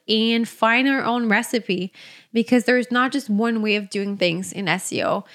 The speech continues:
and it constantly changes. And so what happened is that we did find a recipe, and it worked great. And once we found that, we, of course, didn't have only S E O <laughs> work to do. So we hired quickly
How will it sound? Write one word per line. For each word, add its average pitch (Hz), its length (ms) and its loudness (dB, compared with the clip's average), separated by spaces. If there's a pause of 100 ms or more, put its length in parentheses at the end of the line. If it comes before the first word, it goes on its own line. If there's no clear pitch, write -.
(220)
and 240 160 4
it - 160 0
constantly 214 600 -2
changes. 196 720 -2
And 208 360 -4
so 247 200 2
what 226 200 2
happened 330 320 2
is 262 80 2
that 214 160 2
we 220 160 0
did 214 260 -2
find 277 240 2
a 330 80 4
recipe, 247 640 0
and 247 260 2
it 247 200 0
worked 202 400 -2 (160)
great. - 400 -4 (500)
And 190 640 2
once 220 380 0
we 262 140 2
found 247 360 0
that, 220 360 0
we, 208 240 -2
of 214 180 -4
course, 202 460 -2 (300)
didn't 208 180 4
have 190 280 2
only 196 340 0
S 190 240 -2
E 180 120 -2
O 175 220 0 (160)
<laughs> 214 40 -2
work 240 280 0
to 285 120 0
do. 233 280 2
So 226 240 2
we 220 160 0
hired 214 400 0
quickly 214 500 -2